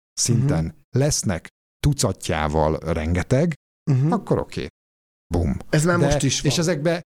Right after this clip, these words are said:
Speaker 1: lehet, hogy külön-külön vannak emberek, de azért ez nem, ugye a metaverzum, az az univerzumnak egy, tehát az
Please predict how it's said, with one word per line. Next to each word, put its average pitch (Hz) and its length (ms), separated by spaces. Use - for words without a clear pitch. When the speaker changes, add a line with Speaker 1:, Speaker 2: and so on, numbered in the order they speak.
Speaker 1:
lehet, 180 220
hogy - 140
külön-külön 123 800
vannak 113 480
emberek, 110 500
de 120 100
azért 120 380
ez 117 120
nem, 143 240
ugye 107 180
a 98 140
metaverzum, 90 1200
az 101 120
az 98 200
univerzumnak 90 1300
egy, 85 240
tehát 110 200
az 101 120